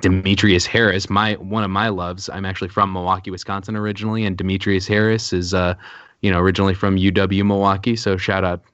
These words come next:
shout out to the big D H. Um, Demetrius Harris had six targets today. And so, uh, yeah, I, I think you will see a lot more of those, those controlled short tosses, which are gonna be kind of their pseudo run game.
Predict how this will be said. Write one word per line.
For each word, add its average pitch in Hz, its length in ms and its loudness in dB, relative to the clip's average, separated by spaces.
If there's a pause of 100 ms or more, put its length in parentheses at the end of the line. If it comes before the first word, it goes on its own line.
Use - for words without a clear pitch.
shout 95 220 -2
out 87 120 -6
to 107 80 -4
the 92 100 -4
big 90 280 -2
D 92 160 2
H. 107 320 0 (520)
Um, 92 440 2 (680)
Demetrius 117 580 2
Harris 123 240 4
had 98 120 0
six 92 200 -8
targets 85 300 -6
today. 82 280 -2
And 98 220 -2
so, 101 440 2 (580)
uh, 71 160 -10
yeah, 131 360 2
I, 107 160 -2 (100)
I 120 80 -2
think 117 240 -4
you 110 100 -4
will 107 220 0
see 110 200 -2
a 98 80 0
lot 92 280 -2
more 98 300 -2
of 92 160 -4
those, 92 420 0 (500)
those 92 440 2
controlled 107 760 2 (220)
short 95 480 0 (500)
tosses, 104 560 0
which 95 220 -4
are 98 140 0
gonna 95 180 -4
be 92 560 -6 (520)
kind 110 260 0
of 98 100 -2
their 92 180 0
pseudo 101 460 -2
run 87 380 -4
game. 80 340 -8